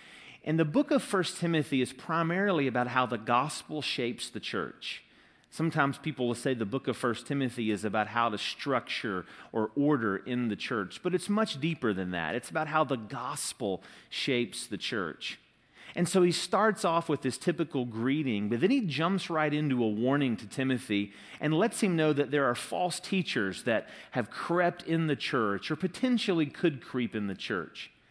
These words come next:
And he tells Timothy, "Constantly be on guard for those who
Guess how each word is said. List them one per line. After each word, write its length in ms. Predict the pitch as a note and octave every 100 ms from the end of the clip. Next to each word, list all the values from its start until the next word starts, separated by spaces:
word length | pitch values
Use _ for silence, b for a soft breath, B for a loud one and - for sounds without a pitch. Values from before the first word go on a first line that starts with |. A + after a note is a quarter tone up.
| B B -
And 100 | G3+
he 80 |
tells 320 | F#3 A3 F#3+ -
Timothy, 400 | F#3+ F3 D3+ B2+
"Constantly 840 | - - G#3 A#3 - G#3+ F3 F3
be 200 | D3 E3
on 260 | D3+ C#3+ A#2+
guard 460 | A#2 A#2+ A2+ G#2
for 160 | - A2+
those 440 | A2 A#2+ A#2 A2
who 180 | C#3 A#2